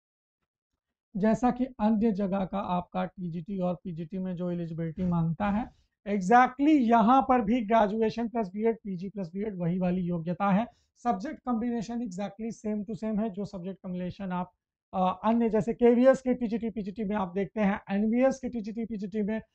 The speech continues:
जो subject combination आप देखते हैं, या डी ट्रिपल एस बी में जो subject combination आप देखते हैं, same वही subject combination आपको ईएमआरएस में भी देखने को मिलेगा। आयु pattern भी लगभग वही है। तो ये सब चीज़ें जो detailed बातें हैं, देखिए,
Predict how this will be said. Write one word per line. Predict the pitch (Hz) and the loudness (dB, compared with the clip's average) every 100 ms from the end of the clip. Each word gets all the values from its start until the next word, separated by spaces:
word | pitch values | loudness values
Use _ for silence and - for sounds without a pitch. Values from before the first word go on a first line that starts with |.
| _ - | _ -4
जो | 165 269 | 4 6
subject | 277 254 202 240 | 6 2 0 0
combination | 240 226 220 185 | -2 -2 -2 -4
आप | 208 196 | -4 -4
देखते | 208 202 226 | -4 -2 0
हैं, | 220 233 | 2 4
या | 240 | 4
डी | 226 233 | 2 0
ट्रिपल | 269 202 247 | -4 -2 2
एस | 240 185 | 2 2
बी | 277 | -2
में | 330 | -2
जो | 311 247 | 0 -2
subject | 214 196 208 | -2 -6 -6
combination | - 202 202 185 202 | -4 -2 -2 -2 -4
आप | 190 170 | -4 -6
देखते | 175 - | -10 -4
हैं, | 202 220 - _ _ | -2 -2 -4 _ _
same | - - 330 370 | -16 -2 0 2
वही | 370 311 269 | 0 2 4
subject | 254 214 214 - | 2 0 -2 -2
combination | 220 214 - 208 | -2 -2 -2 0
आपको | 196 - 233 247 247 | 0 2 0 0 0
ईएमआरएस | 247 247 220 220 208 190 190 - | -2 -2 -8 -8 -4 -2 -2 -6
में | 196 | -4
भी | 180 | -2
देखने | 185 180 202 | -2 -4 -6
को | 196 | -4
मिलेगा। | 196 208 208 254 254 _ _ - | 0 2 4 2 2 _ _ -4
आयु | 208 240 311 | 4 4 4
pattern | - 233 226 233 226 | 2 2 2 0 -2
भी | 175 254 | -2 -2
लगभग | 233 196 180 190 | -2 -4 -6 -6
वही | 196 202 196 | -4 -2 0
है। | 208 220 | 0 0
तो | 226 | -4
ये | 208 | -6
सब | 196 214 | -6 -12
चीज़ें | - 220 196 220 | -14 -10 -6 -6
जो | 208 214 214 _ _ 185 | -4 -6 -8 _ _ -8
detailed | 175 247 254 285 285 | 0 2 6 6 6
बातें | 240 226 226 240 | 4 4 2 2
हैं, | 226 247 | 2 2
देखिए, | 233 - 240 | -2 2 2